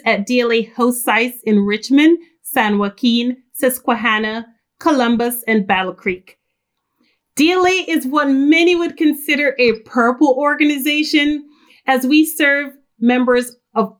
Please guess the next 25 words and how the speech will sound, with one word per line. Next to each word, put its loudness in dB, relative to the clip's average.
all 2
branches, -4
all 2
D 2
O 4
D -4
agencies, 0
and 2
partnering -2
entities. -10
Our 0
customers 2
include 0
not 2
only 2
those -2
assigned -2
or 0
attached -6
to 0
D 0
L -4
A, -2
but 0
also 0